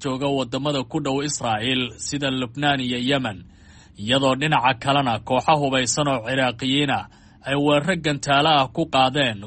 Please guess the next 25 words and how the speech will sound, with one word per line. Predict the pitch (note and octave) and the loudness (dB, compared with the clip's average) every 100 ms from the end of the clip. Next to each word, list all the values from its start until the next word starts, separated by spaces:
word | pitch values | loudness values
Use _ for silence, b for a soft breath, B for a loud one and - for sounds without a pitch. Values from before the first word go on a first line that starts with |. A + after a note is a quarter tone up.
| G#2+ | -6
goobo | B2 C3+ C#3+ | -2 -2 -2
sida | - E3 D3 | -2 -2 0
weyn | C#3+ E3 C#3 | 0 0 0
loo | C3+ C#3+ | 2 0
ilaaliyo | A#2 A2 G#2+ A#2 C3+ B2 b b b b | 0 -4 -4 -2 0 -2 b b b b
amnigeeda | D#3+ F3+ D#3 D3+ C#3+ C#3+ | -2 0 0 0 2 2
oo | C3+ C3 | 0 -2
ku | F3 | -6
taalla | - C3+ B2+ C#3+ | -4 0 2 2
caasimadda | A#2+ B2+ - C3+ D3 C3+ B2 | 2 0 0 -2 -2 -2 -4
Baghdad, | B2 B2+ C#3+ B2+ - b b b b - | -4 0 2 2 -2 b b b b -6
halkaas | C3 A#2 B2 A#2+ D3 | -4 0 0 0 2
oo | C3+ | 2
ay | B2+ | 2
degan | A#2 B2 D#3 | -2 -2 0
yihiin | C#3+ C3 C#3+ | 0 0 -2
safaarado | B2+ C3+ A#2 B2+ C3+ C#3+ C#3 | -4 -6 0 2 4 2 2
u | D#3+ | 0
badan | C#3 C#3 C3 | 0 0 0
kuwa | D3+ C3 | 2 2
reer | B2 B2+ | 2 0
galbeedka. | A#2+ A#2+ C#3 B2 - A#2 - b b b b b _ | -2 0 0 0 0 -4 -4 b b b b b _
Kooxahaasi | - A2 C#3 C3+ B2 A2+ C#3+ | -4 -2 4 4 4 2 2
ayaa | C3 C3+ C3 | 2 4 2
sheegay | - A#2+ A2+ C3 | 0 -2 0 0